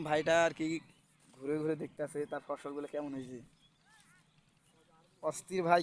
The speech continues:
কি বলবো। তাই সে এ, আহ, শশার মাঝে মাঝে সে, আহ,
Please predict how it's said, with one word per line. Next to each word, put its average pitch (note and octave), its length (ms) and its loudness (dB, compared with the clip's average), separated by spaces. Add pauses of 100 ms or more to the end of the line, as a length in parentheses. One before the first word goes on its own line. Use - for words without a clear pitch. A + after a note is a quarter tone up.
কি F3+ 120 -8
বলবো। E3+ 360 0 (2500)
তাই F3 180 4 (300)
সে F#3+ 200 0 (420)
এ, G3 100 4
আহ, D3 680 2
শশার G#3+ 460 10 (160)
মাঝে E3+ 320 4
মাঝে G#3+ 240 4
সে, A3 240 6
আহ, - 920 2